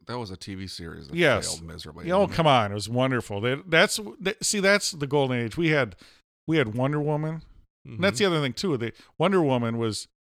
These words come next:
Speaker 2: you know, basically the American flag wrapped around her.
Speaker 1: Right.
Speaker 2: And now they turned her into Xena Warrior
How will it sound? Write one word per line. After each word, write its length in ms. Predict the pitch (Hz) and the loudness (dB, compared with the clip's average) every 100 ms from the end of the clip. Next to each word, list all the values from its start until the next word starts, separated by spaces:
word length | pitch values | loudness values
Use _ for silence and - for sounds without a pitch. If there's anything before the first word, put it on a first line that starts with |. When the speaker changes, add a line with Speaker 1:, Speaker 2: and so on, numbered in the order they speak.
| _ _ _ - | _ _ _ -6
Speaker 2:
you 120 | 156 | -2
know, 180 | 123 113 | 0 0
basically 460 | 110 135 - 127 | 0 -2 0 -2
the 60 | 110 | -2
American 360 | 101 107 98 95 | 0 -2 -4 -8
flag 280 | - 120 | -4 -4
wrapped 340 | 101 98 95 - | -2 -4 -6 -8
around 300 | 98 95 98 | -8 -8 -8
her. 160 | 98 - _ | -10 -12 _
Speaker 1:
Right. 180 | 120 104 | -8 -2
Speaker 2:
And 80 | 143 | 2
now 180 | 147 143 | 2 2
they 120 | 127 | 0
turned 260 | - 135 117 | -2 -2 0
her 120 | 110 | -2
into 220 | 107 104 | -2 -2
Xena 420 | 101 104 120 107 | -4 -2 -4 -2
Warrior 560 | 101 113 107 98 95 | 0 0 0 -2 -8